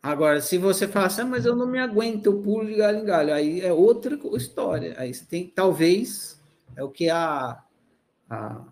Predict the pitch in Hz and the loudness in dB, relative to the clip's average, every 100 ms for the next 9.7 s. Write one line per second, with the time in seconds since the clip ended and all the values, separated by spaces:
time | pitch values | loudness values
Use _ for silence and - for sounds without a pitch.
0 | _ _ _ _ _ _ _ _ _ _ | _ _ _ _ _ _ _ _ _ _
1 | _ _ _ 254 240 _ _ _ _ _ | _ _ _ _ _ _ _ _ _ _
2 | _ _ _ _ _ _ _ _ _ _ | _ _ _ _ _ _ _ _ _ _
3 | _ _ _ _ _ _ _ - 135 135 | _ _ _ _ _ _ _ -10 -6 -4
4 | 151 143 143 151 151 160 151 - 180 165 | -4 -2 0 -2 -2 -2 -2 -2 -2 0
5 | 143 127 - 143 160 175 180 202 190 170 | -2 -4 -2 0 2 0 2 2 4 2
6 | 185 - 175 185 190 202 196 202 247 381 | 0 0 0 0 0 4 4 2 0 2
7 | 311 196 180 175 - 180 175 175 170 170 | 2 2 0 -2 -2 -2 2 6 6 6
8 | 175 202 202 214 214 240 233 214 220 220 | 2 -6 -4 0 0 0 -2 -2 -2 0
9 | 220 240 254 202 226 - | 0 0 -4 -4 -6 -10